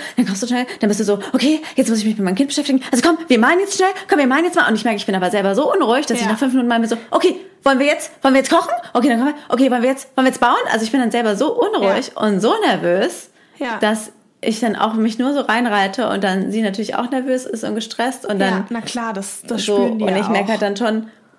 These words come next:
Speaker 1: dass, und dann in diesem gestre-, wenn ich dann in diesem gestressten Modus sie dann noch vor dem Fernseher hocke, dann fühle ich mich auch noch schlechter, als wenn ich
Speaker 2: Mhm.
Speaker 1: gerade
Speaker 2: Und
Speaker 1: entspannt
Speaker 2: wenn du
Speaker 1: bin
Speaker 2: in
Speaker 1: und sage,
Speaker 2: der
Speaker 1: "Okay."
Speaker 2: Situation mal ein Buch liest, weil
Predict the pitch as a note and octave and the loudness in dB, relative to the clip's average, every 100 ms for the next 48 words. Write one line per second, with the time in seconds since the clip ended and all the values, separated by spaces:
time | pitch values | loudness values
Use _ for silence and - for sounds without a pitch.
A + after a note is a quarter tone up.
0 | _ - G#3 G3+ - _ _ - G3+ G#3+ | _ -4 -4 -6 -16 _ _ -4 0 0
1 | A#3 - - - G#3 G3+ G3 F#3+ - - | -2 -6 -12 -4 -2 0 -2 -2 -4 -6
2 | - G3+ G#3+ F#3 F#3+ B3 A#3 G#3 F#3+ - | -4 -2 -2 -2 -2 0 0 -2 -6 -4
3 | C#4 E4+ - G#3+ G3 G3 G3 G3+ F#3+ G3 | -4 -2 -2 -2 0 -4 -4 -2 -2 -2
4 | G3 F#3+ F#3+ F#3+ G3+ A3 A3 G3+ G3 G3+ | -2 -4 0 -2 -2 -4 -4 -4 -4 -4
5 | G3 G#3 G3+ F#3 G3 F#3+ - A3 A3 - | -4 -4 -4 -4 -2 -4 -2 -4 -2 -4
6 | E3+ F3+ F3+ A#3 A3+ A3+ B3 - - A3 | -4 -4 -4 -4 -4 -6 -10 -16 -6 -2
7 | G3+ - B3 B3+ F#4 F#4 C#4 B3+ A#3+ A#3+ | 0 0 0 0 0 -2 -2 -2 -2 -2
8 | D#4+ D#4 D4 C#4 C#4 C#4 B3+ A#3 A3 C#4+ | -2 -2 -2 -2 -6 -6 -6 -6 -6 -8
9 | - F4 - A3+ | -6 -8 -6 -8